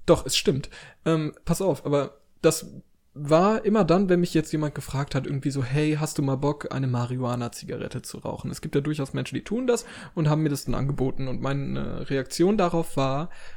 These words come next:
„Nein, sorry, ich hab ein laufendes Verfahren.“ Weil es wirkt halt cool.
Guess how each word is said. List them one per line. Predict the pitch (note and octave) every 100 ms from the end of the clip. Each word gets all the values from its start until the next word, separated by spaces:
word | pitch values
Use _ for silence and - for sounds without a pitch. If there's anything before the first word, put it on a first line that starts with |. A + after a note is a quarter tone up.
| - -
„Nein, | C3 C3 C#3
sorry, | - D3 E3+
ich | F3 E3
hab |
ein | D3
laufendes | C3+ C#3 C#3 C3
Verfahren.“ | C3 - B2 A#2
Weil | F#3
es | A3+
wirkt | D#4+
halt | D4+ - -
cool. | D#4+ A#2+